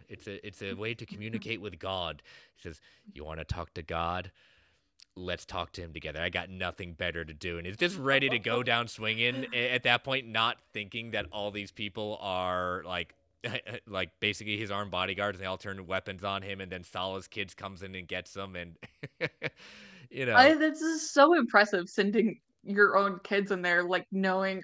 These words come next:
Speaker 2: "Oh, okay, people are probably about to start shooting, but
Speaker 1: Mm-hmm.
Speaker 2: let's go ahead and send my kids in there and, like, they'll
Speaker 1: I
Speaker 2: be
Speaker 1: like to, I, I'd like
Speaker 2: fine."
Speaker 1: to think that he does know at that moment when he's sending his kids in, he thinks, like, he's just getting Indy. I don't think at that moment that they're, uh,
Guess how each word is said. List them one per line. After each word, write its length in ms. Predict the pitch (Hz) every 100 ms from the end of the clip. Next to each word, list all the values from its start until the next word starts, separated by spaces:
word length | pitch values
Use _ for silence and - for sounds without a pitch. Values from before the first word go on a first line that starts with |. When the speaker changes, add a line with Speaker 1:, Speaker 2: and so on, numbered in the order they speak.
| -
Speaker 2:
"Oh, 180 | 220 220
okay, 300 | 214 147 196 - -
people 260 | 226 240
are 80 | 214
probably 580 | 233 220 220 208 208 185 -
about 260 | 208 202 202
to 60 | 202
start 240 | 190 190
shooting, 520 | - 277 202 170 185
but 160 | 240 311
Speaker 1:
Mm-hmm. 20 |
Speaker 2:
let's 160 | 392 370
go 80 | 370
ahead 200 | 302 311
and 120 | 233
send 200 | - 233
my 140 | 214 180
kids 320 | 214 220 190
in 120 | 185
there 260 | 175 185 185
and, 140 | 180
like, 200 | 180 170 - - - - - _ _ _ -
they'll 100 | 403
Speaker 1:
I 60 |
Speaker 2:
be 60 | 285
Speaker 1:
like 160 | 262 202
to, 120 | 202
I, 120 | 208 208 202
I'd 80 |
like 140 | 247 190
Speaker 2:
fine." 20 |
Speaker 1:
to 60 | 220
think 220 | 214 190
that 160 | 175
he 140 | 160 156
does 220 | 143 143 135
know 280 | 139 143 143
at 120 | 139
that 160 | 117 127
moment 280 | 120 131 127
when 100 | 120
he's 100 | 113
sending 220 | 120 120
his 120 | 113
kids 340 | - 117 107 110
in, 140 | 117
he 120 | 113
thinks, 300 | - 110 -
like, 120 | 104
he's 160 | 113 101
just 180 | 101 82
getting 280 | 98 98 113
Indy. 360 | 120 117 135
I 100 | 120
don't 120 | 117
think 140 | 117 113
at 80 | 107
that 160 | 107
moment 300 | 107 107 104
that 200 | 101 95
they're, 300 | 98 98 101
uh, 280 | 98 92